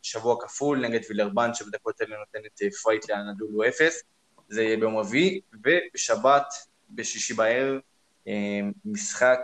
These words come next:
לא קל בכלל נגד ברצלונה, ובהחלט אם מכבי מנצחת את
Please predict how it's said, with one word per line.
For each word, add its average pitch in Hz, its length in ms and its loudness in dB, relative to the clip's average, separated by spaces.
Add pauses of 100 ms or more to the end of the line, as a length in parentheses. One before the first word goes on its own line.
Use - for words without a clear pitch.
לא 123 200 0
קל 113 100 0
בכלל 113 380 -4
נגד 107 220 -4
ברצלונה, 143 680 2 (720)
ובהחלט 110 1040 2 (1120)
אם 117 60 2
מכבי 117 340 2
מנצחת 107 580 0
את 104 60 -18